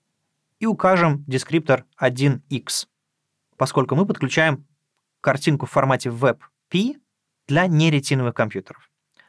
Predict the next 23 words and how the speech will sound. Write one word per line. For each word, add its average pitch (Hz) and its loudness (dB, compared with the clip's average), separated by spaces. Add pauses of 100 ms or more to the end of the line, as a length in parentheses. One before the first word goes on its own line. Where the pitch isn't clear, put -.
(140)
А - -2
дальше 240 2
мы 160 2
с - -2
вами 156 2 (140)
возьмем, 175 2
скопируем 208 0
это 240 -2 (1300)
и 220 0
вставим 175 2
для 135 4
ретиновых 110 -4 (680)
экранов 95 -2 (680)
два 127 2
икс, 240 -6 (1080)
и 196 -6
тут 160 0
тоже 147 2
в 143 -4
картинку 139 -2
укажем 120 -4
два 117 0
икс. - -8